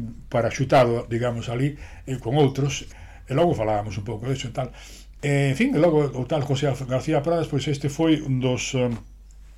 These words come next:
que tuvo que salir en España no, na Guerra Civil, ao final de todo, de todo, os anarquistas, a C N T, como sabedes, non, non querían participar no goberno, non?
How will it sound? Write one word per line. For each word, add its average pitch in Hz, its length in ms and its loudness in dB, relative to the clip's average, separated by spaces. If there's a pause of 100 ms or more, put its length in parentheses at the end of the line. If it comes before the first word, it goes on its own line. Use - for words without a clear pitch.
(200)
que - 80 -14
tuvo 143 180 2
que 131 80 0
salir 135 320 4 (640)
en 127 240 0
España 151 480 0
no, 123 400 -2
na 120 160 -6
Guerra 147 320 2
Civil, 147 400 -2
ao 123 160 -6
final 143 320 0
de 123 80 -6
todo, 131 400 0
de - 80 -10
todo, 127 400 -2 (480)
os 135 240 0
anarquistas, 127 720 -4
a 117 80 -4
C 170 160 -2
N 135 160 -2
T, 123 320 -2 (320)
como 117 160 -6
sabedes, 135 480 2
non, 131 160 2 (400)
non 135 160 0
querían 127 320 0
participar 107 400 -6
no 113 80 -6
goberno, 107 480 -6
non? 151 160 -6